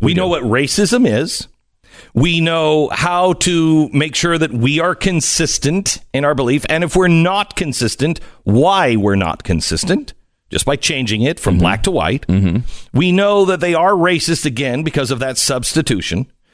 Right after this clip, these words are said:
Speaker 1: Now the question, is she racist? Is she racist? If all you know about her is that she works for the New York Times,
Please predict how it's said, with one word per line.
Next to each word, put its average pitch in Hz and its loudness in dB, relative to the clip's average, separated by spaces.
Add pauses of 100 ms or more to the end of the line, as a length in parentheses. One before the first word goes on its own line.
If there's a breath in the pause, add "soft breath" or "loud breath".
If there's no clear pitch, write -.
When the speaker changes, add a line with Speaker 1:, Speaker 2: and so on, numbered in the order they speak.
(200 soft breath)
Speaker 1:
Now 190 0
the 240 0
question, 160 -2
is - -2
she - 2
racist? 131 0 (680)
Is 214 0
she 302 0
racist? 127 0 (440 loud breath)
If 208 -2
all 233 4
you 302 6
know 214 4
about 131 -2
her 87 0
is 151 -2
that 151 -2
she 147 0
works 117 0
for 185 0
the 180 -2
New 147 2
York 156 -2
Times, - -4